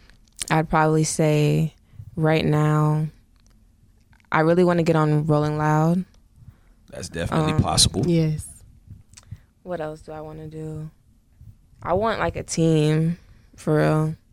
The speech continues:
Speaker 1: I have a team, kinda, but not really. I don't have, like, a team. So I want a team. Um,
Speaker 2: A team of?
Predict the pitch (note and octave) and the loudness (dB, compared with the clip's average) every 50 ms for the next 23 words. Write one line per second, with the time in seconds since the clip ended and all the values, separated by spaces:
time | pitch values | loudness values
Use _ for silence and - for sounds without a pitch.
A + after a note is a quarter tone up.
0 | - _ _ _ _ - - - - - - G3 G3 F#3 F#3 F3+ F3 - - F3+ | -20 _ _ _ _ -20 -20 -12 -4 -2 0 2 4 2 2 2 0 0 2 2
1 | E3+ D#3+ E3 D#3+ D#3+ D#3+ D#3+ - E3 D#3 D#3+ D#3+ D#3+ D#3+ D#3+ D#3+ D#3+ D#3+ E3 - | 2 2 2 2 0 -2 -2 0 0 2 2 2 2 2 2 2 0 -2 -6 -10
2 | _ _ - - - - - - - _ _ - D#3+ D3+ D3 - - - - D3+ | _ _ -20 -20 -20 -20 -20 -20 -20 _ _ 0 2 2 2 2 0 0 0 0
3 | D3 - - - - - - E2+ E2+ - - - - - F2 - - - - - | 0 0 0 0 0 0 0 0 0 0 0 -2 -2 -4 -6 -6 -8 -8 -8 -2
4 | - D#3+ D#3 D#3+ E3+ F3 F3+ F3 E3+ - _ _ _ _ _ - _ _ _ _ | -2 0 0 0 -2 -4 -6 -8 -10 -12 _ _ _ _ _ -20 _ _ _ _
5 | - - - - - E3+ E3 E3 E3+ E3 E3 D#3 - - E3 D#3+ D#3+ D#3+ D#3+ D#3+ | -20 -20 -14 -4 0 0 2 2 2 0 -2 -4 -2 -2 -2 0 0 -2 -4 -6
6 | D#3+ E3 D#3+ _ _ _ _ _ _ - _ _ _ _ _ _ _ _ _ _ | -6 -8 -10 _ _ _ _ _ _ -20 _ _ _ _ _ _ _ _ _ _
7 | _ _ - E3 D#3+ D#3+ D#3+ D#3+ D#3+ D#3+ D#3 D#3+ E3 - - - F#2 F2 F2 D#2+ | _ _ -6 -4 -2 0 0 -2 -2 -4 -4 -6 -6 -6 -4 -4 -4 -4 -4 -8
8 | - - D#2+ E2 D#2+ D#2+ D#2+ D#2+ D#2 D2+ D2 D2+ D2+ C#2+ D#2 D#2 D#2+ F2+ G2+ - | -6 -4 -4 -4 -2 -4 -4 -4 -4 -2 -2 -2 -2 -2 -2 -2 -4 -6 -6 -10
9 | - - | -18 -20